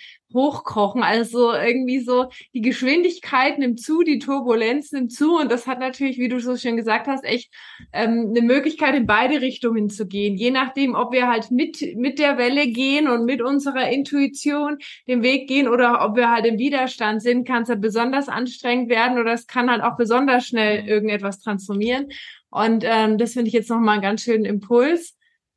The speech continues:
Speaker 1: Nochmal eine herzliche Einladung, da auch wirklich mit dem inneren Impuls,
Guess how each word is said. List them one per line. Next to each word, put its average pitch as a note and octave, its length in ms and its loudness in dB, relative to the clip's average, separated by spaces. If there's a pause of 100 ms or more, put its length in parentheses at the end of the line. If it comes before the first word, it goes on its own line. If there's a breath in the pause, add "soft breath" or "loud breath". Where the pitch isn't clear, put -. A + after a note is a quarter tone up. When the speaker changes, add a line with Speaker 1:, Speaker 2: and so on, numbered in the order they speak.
Speaker 1:
Nochmal A#3 300 0
eine A3 100 2
herzliche A3 440 0
Einladung, A3+ 560 2
da G3 180 4
auch F#3+ 100 -4
wirklich A3+ 300 -2
mit A3 160 -2
dem G3+ 80 0
inneren A3 360 0
Impuls, A#3+ 500 0